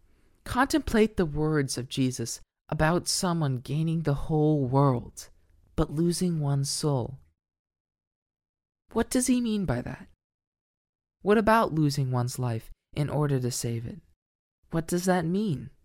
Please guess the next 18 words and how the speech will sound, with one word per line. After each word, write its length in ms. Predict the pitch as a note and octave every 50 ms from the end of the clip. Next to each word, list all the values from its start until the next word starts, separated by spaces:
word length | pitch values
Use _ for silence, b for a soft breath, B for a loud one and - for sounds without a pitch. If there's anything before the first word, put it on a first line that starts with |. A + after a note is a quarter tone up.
| _ _ _ _ _ _ _ _ _ _ _ _ _ _ _ _ _ _ _ _ _
It's 200 | - D#3+ - -
one 280 | A3+ A#3+ C4 C4+ C4+ B3
thing 260 | - F3 D3+ C#3+ D3
for 240 | C#3 - - D3 C#3+
a 60 | C#3
non-believer 720 | C3 C3 C3+ C#3 D3+ E3 E3 C#3 A#2+ A2+ A2+ A2+ - G#2+ G#2 -
to 120 | - B2+
cling 380 | - - - D3+ C#3+ C#3 D3 D#3
selfishly 720 | - - D3+ C3+ C3 - C3+ B2+ - - - A#2+ A#2+ - - _
to 140 | - F#3 D3+
the 140 | C#3+ C3+ C#3
things 440 | - - C3+ B2+ B2+ C3 C3 -
of 120 | B2+ A2+ B2+
this 240 | A#2 A2+ - - -
world. 440 | A#2+ A#2+ A#2 A2+ A#2 B2 - - - _ _ _ _ _ _ _ _ _ _ _
After 380 | C#3+ D3+ F3+ - - G3+ F#3 D#3+
all, 340 | C#3 C3 B2 B2+ C3+ D3+ - - _
that's 240 | D3 D#3 D#3 -